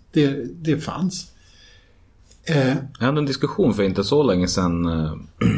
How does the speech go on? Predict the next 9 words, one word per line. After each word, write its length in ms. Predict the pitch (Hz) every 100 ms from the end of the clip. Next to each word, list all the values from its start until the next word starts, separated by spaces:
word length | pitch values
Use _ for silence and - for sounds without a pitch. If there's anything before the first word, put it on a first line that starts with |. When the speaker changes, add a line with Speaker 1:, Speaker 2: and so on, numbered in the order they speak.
| 104 104 -
Speaker 2:
<clears throat> 200 | - 98
där, 480 | 90 95 92 90 87 - - _ _ -
där 120 | 90
den 140 | 95
personen 300 | 92 - 107
som 120 | 101
jag 100 | 98
pratade 360 | 92 101 95 123
med 420 | 98 87 85 78